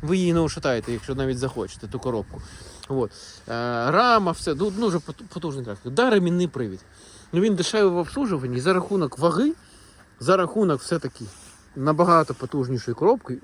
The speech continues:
він може крутить, там, по-моєму, чотириста п'ятдесят він піднімає,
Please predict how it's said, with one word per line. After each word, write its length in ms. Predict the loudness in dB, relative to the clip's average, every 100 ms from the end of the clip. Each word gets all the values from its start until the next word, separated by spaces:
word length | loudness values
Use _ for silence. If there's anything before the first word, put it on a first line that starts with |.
| -10
він 300 | -6 0 2
може 300 | 2 2 0
крутить, 560 | -2 -2 2 2 2 -2 -20 -20 -20 -20 -20 -20 -20 -16 -4
там, 200 | 0 2
по-моєму, 240 | 4 2
чотириста 380 | 2 -2 -4 -4
п'ятдесят 440 | -4 0 4 2 2
він 120 | -4
піднімає, 580 | -4 0 2 4 2